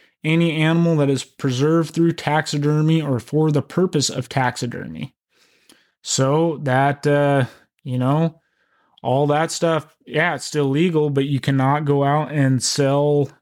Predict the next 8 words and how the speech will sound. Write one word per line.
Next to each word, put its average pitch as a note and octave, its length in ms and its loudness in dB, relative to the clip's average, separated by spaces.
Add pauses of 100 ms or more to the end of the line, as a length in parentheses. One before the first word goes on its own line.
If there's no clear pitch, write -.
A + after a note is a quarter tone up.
(100)
um, C3 540 0 (600)
a C#3+ 120 -4
fur D3 240 0
product. E3 480 -2
Now, C#3+ 340 0 (840)
on F3 220 2
that E3+ 220 0
note, E3 560 0